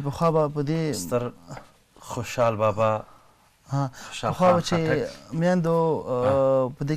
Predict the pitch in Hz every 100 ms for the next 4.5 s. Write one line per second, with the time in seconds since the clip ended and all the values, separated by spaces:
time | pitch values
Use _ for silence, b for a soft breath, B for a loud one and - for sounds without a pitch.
0 | 147 147 151 156 151 147 165 156 165 160
1 | 156 151 143 147 139 147 147 143 151 B
2 | B B 120 127 123 135 135 143 160 -
3 | 170 165 156 147 - 143 - 151 143 143
4 | 139 139 139 139